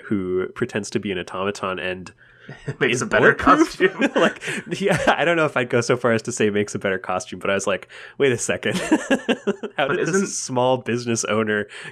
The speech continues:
Speaker 1: get a, a costume that lets him get shot, like, point blank in the chest and just be like, "Ha ha"? <laughs>
Speaker 2: Well, to be fair, we all know he ordered it from a cosplay designer.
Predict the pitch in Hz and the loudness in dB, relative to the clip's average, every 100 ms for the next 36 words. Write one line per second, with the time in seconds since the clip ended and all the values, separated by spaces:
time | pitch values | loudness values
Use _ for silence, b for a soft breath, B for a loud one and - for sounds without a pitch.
0 | - 123 123 113 - 120 113 - 110 120 | -2 2 2 0 -6 -4 -4 -2 -2 -2
1 | - 139 127 120 120 113 135 120 123 - | -4 -8 -4 -2 0 0 -2 0 -2 -2
2 | - 110 113 - 110 - - 127 123 - | -2 0 -2 -2 -6 -8 -8 -4 -4 -4
3 | 110 107 113 107 101 - 101 101 101 98 | -4 -4 -2 -4 -4 -2 -2 -4 -8 -10
4 | - 104 95 87 - b b b 107 117 | -8 -6 -6 -8 -12 b b b -4 0
5 | 233 196 147 120 104 - - 254 - 113 | 0 2 0 0 -2 -6 -10 -16 -12 0
6 | 113 80 - - 127 123 147 101 101 117 | 2 2 -2 -6 -6 -2 2 2 2 4
7 | 107 113 104 85 - 110 - 123 143 151 | 4 4 2 0 -4 -4 -2 0 0 2
8 | 165 - 147 143 - - 147 165 135 - | 0 0 -2 -2 -2 2 2 2 -2 -2
9 | 107 92 95 87 85 87 92 - | 0 0 0 0 0 0 -4 -2